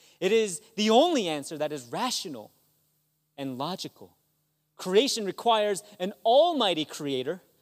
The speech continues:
that is outside of time, space, matter, and energy. And when we observe the universe, when we observe the solar system and the cosmos, we see that our almighty God created everything in perfect order.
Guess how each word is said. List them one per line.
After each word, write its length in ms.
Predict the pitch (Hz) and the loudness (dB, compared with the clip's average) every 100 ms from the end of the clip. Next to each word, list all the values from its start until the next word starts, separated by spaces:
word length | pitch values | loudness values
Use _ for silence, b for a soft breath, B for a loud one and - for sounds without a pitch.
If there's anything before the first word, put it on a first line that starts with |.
| _ | _
that 100 | 127 | -12
is 100 | 117 - | -10 -12
outside 460 | 160 180 160 143 | -14 -12 -10 -10
of 80 | 139 | -12
time, 400 | - 113 107 104 _ _ _ | -16 -16 -16 -18 _ _ _
space, 580 | - - 127 113 - - _ | -12 -8 -8 -8 -14 -18 _
matter, 480 | 113 107 104 104 104 _ b | -18 -12 -10 -10 -14 _ b
and 100 | 110 | -18
energy. 380 | 135 123 110 117 | -14 -12 -12 -10
And 140 | 117 120 | -12 -8
when 180 | 147 | -8
we 140 | 160 180 | -4 -6
observe 460 | 127 120 147 151 | -6 -6 -4 -4
the 80 | 135 | -6
universe, 800 | 123 135 156 120 104 - - - _ _ _ _ | -10 -8 -8 -10 -14 -14 -14 -16 _ _ _ _
when 160 | 156 160 | -12 -8
we 100 | 170 | -6
observe 480 | 135 131 175 196 165 | -6 -4 -2 -2 -4
the 80 | |
solar 380 | 160 - 160 147 | -10 -8 -8 -8
system 360 | - - - 131 | -10 -12 -12 -12
and 120 | 127 | -10
the 40 | 127 | -12
cosmos, 640 | - 160 156 147 131 117 | -12 -10 -10 -10 -12 -14
we 60 | 185 | -14
see 240 | - 208 | -12 -10
that 220 | 185 156 160 | -8 -8 -6
our 300 | 170 175 175 B B - | -6 -4 -6 B B -4
almighty 580 | 185 220 202 185 185 | -2 -2 -4 -8 -8
God 380 | 156 151 151 147 | -8 -6 -6 -8
created 400 | - 165 156 156 _ - | -12 -10 -8 -10 _ -8
everything 640 | 240 196 170 233 - 196 | -8 -8 -12 -12 -10 -12
in 200 | 202 165 - _ _ | -12 -16 -16 _ _
perfect 520 | 247 226 - 170 - _ _ _ _ - | -8 -8 -10 -14 -14 _ _ _ _ -12
order. 380 | 160 151 117 | -10 -10 -14